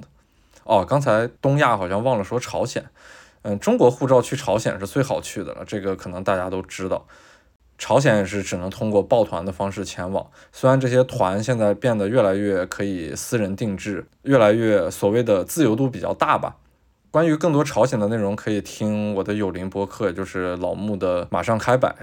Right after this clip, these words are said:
他有一期详细介绍了朝鲜的一些东西。我自己没有去过，所以我也不太好去做过多的信息分享。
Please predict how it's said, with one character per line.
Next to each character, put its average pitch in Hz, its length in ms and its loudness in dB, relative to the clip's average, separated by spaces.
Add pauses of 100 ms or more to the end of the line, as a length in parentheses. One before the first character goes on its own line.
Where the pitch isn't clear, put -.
他 107 240 0
有 95 200 0
一 95 60 -4
期 98 380 -6
详 90 240 -6
细 95 160 -6
介 104 180 0
绍 95 180 0
了 - 440 -10 (180)
朝 - 240 -2
鲜 85 200 0
的 92 80 -6
一 - 20 -6
些 87 160 -8
东 90 180 -6
西。 - 160 -14 (340)
我 101 120 -2
自 165 160 -2
己 135 80 0
没 101 100 0
有 113 120 0
去 - 240 -4
过， 95 180 -2
所 90 160 -8
以 92 60 -2
我 92 180 -4
也 92 80 -2
不 - 160 -10
太 107 160 0
好 95 200 -4 (120)
去 90 300 -10
做 85 260 -8
过 95 160 -6
多 92 140 -4
的 90 340 -4
信 104 200 -2
息 98 160 -4
分 101 200 -4
享。 - 160 -4